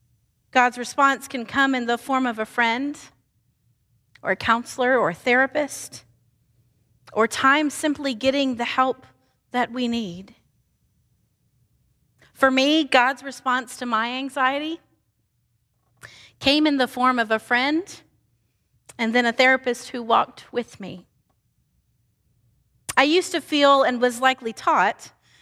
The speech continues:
that seeking help from a counselor or a therapist made me weak. But what I learned is that it is a gift from God that has actually made me stronger,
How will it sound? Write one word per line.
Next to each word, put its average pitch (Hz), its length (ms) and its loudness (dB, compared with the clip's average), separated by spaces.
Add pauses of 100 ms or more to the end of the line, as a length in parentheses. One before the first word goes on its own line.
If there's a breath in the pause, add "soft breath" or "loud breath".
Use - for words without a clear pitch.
(140)
that 254 180 2
seeking 311 720 0
help 262 400 2
from 233 160 -6
a 220 80 -6
counselor 277 580 -2
or 220 100 0
a 220 80 2
therapist 233 640 -2
made 214 300 -4
me 202 220 -10
weak. 160 500 -12 (1600)
But 233 140 4
what 277 140 6
I 277 140 4
learned 247 480 0
is 220 200 -10
that 240 160 -2
it 262 140 -4
is 240 140 -4
a 208 100 -2
gift 277 400 -2
from 247 320 -6
God 202 580 -4 (880)
that 233 120 4
has 233 160 2
actually 294 540 0
made 254 280 -2
me 226 180 -6
stronger, 226 800 -8